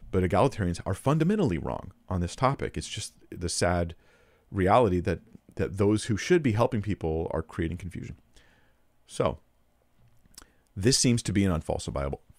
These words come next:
unfalsifiable theory. Do we have any way of telling the difference between God's preference and cultural preference? Right? W-, what, do we have any way of telling it? Or do we just assume anytime there's a man in leadership and a woman not,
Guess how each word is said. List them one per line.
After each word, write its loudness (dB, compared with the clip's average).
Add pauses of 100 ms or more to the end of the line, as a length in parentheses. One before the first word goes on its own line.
(140)
unfalsifiable 4
theory. -2
Do 0
we 2
have 2
any 2
way 4
of -8
telling -4 (540)
the 2
difference 2
between 0
God's 2
preference -2
and -4
cultural 0
preference? -10 (1400)
Right? 6
W-, -2
what, -2
do 2
we 6
have 4
any 4
way 6
of 0
telling -4
it? -12
Or 4
do 4
we 4
just -4
assume 0
anytime -2
there's -2
a -2
man 0
in 0
leadership -2
and -4
a -2
woman -2
not, -2